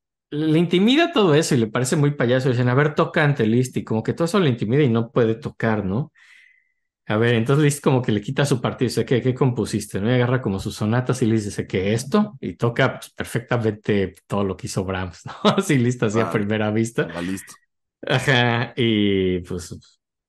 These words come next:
Speaker 1: pues la siguiente semana, o sea, está raro, o sea, porque se queda ahí en la Villa Altenberg como un invitado de Liszt. Pero cada vez está más incómodo, ¿no? Además empieza a pelear con Remini, con este violinista, porque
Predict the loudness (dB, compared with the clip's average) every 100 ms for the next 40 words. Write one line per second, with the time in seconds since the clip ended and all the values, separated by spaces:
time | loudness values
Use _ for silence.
0 | _ _ -2 0 2 2 2 2 2 2
1 | 2 2 2 2 2 0 0 0 2 4
2 | 4 4 4 2 0 -2 0 0 2 4
3 | 4 2 2 2 2 0 -2 -2 -2 -2
4 | -2 -2 0 0 0 -2 0 0 0 -4
5 | -6 _ _ -20 _ _ _ _ _ _
6 | _ _ _ _ _ -2 2 4 4 2
7 | 2 -2 0 0 0 -2 -4 0 2 4
8 | 4 2 0 -2 -6 _ _ _ _ _
9 | _ _ _ 0 2 2 2 0 0 0
10 | 0 0 0 0 0 2 2 0 -4 -4
11 | -4 0 0 2 0 -4 -2 -4 -4 -4
12 | -4 -4